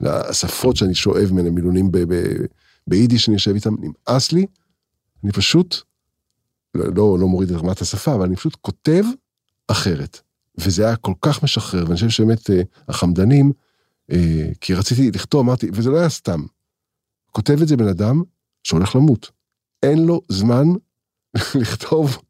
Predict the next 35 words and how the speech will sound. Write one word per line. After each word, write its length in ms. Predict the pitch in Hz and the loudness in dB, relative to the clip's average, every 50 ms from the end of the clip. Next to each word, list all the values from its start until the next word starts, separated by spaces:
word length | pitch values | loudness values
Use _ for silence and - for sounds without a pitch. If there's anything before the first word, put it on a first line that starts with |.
| _ _ _ _ - - - _ - | _ _ _ _ -20 -20 -20 _ -2
תיאורים 460 | - 147 131 123 117 110 127 143 147 | 2 2 4 4 4 4 4 4 4
של 140 | 131 - 135 | 2 2 2
מאות 300 | 127 131 123 131 123 - | 2 2 2 2 2 2
עמודים, 480 | 127 127 123 107 104 117 - 143 113 107 95 - - - - - | 2 0 0 0 0 0 2 2 0 0 -2 -6 -14 -20 -10 -4
פשוט 220 | - 135 143 - | 0 0 0 0
אין 160 | - 139 143 | 0 2 2
לו 100 | 147 143 | 2 2
זמן, 180 | 123 131 156 156 | 2 2 2 2
הוא 120 | 151 139 | 4 4
הולך 240 | 123 120 127 123 - | 2 2 2 2 2
למות, 400 | 131 127 147 170 156 - - - - | 0 2 2 2 2 0 -2 -8 -8
כל 160 | - - 135 | -2 0 2
מילה 260 | 139 139 131 127 127 131 | 4 4 4 4 2 2
שלו 320 | - 147 135 135 131 127 | 2 2 2 4 2 2
זה... 280 | 123 120 120 117 113 113 - _ - - - _ _ _ _ _ - 92 | 2 2 2 2 2 0 -4 _ -20 -20 -20 _ _ _ _ _ -10 -6
וכשנכנסתי 680 | 98 110 - - 113 107 107 - 143 147 - 180 156 | -4 -2 -2 -2 -2 -2 -2 -2 -2 0 0 0 2
ל-, 380 | 127 117 110 107 104 98 98 98 95 | 2 2 2 2 2 2 0 0 0
למצב 420 | 95 95 98 92 - - 107 95 | 0 0 -2 -2 -2 -4 -4 0
רוח 300 | 107 135 170 175 - - | 2 2 2 2 2 0
הזה, 320 | 143 139 165 190 180 175 165 - _ - - | 0 2 2 2 2 2 0 -2 _ -14 -10
זה 140 | - 98 101 | -8 -6 -6
התחיל 220 | 101 - - 143 | -4 -4 -2 -2
לרוץ 320 | 123 113 - 131 - - 110 | -2 -2 -2 -2 -4 -2 -2
הספר 380 | - - 123 117 - 117 101 | 0 0 0 0 0 0 0
במין, 400 | 92 87 95 92 95 95 95 90 82 - _ _ - | 0 0 0 2 2 0 0 -2 -4 -6 _ _ -4
במשפטים 420 | 95 95 - - - - 117 110 | -4 -4 -4 -4 -4 -2 0 0
הקצרים 440 | 107 - - - 107 107 107 104 104 | 0 -2 -2 0 0 2 2 2 2
האלה, 200 | 101 98 92 90 | 0 0 0 -2
שאין 180 | - 101 98 98 | -2 -4 -2 -2
להם 140 | 104 98 | -4 -4
סוף 380 | 95 - - 110 101 87 - - | -4 -2 0 2 2 0 0 -2
ואין 120 | 95 98 | -2 0
להם 140 | 98 98 101 | 0 0 -2
התחלה, 380 | 95 - - - 98 95 95 90 | -2 -4 -4 -2 0 0 0 2
והם 200 | 90 95 90 90 | 2 2 0 0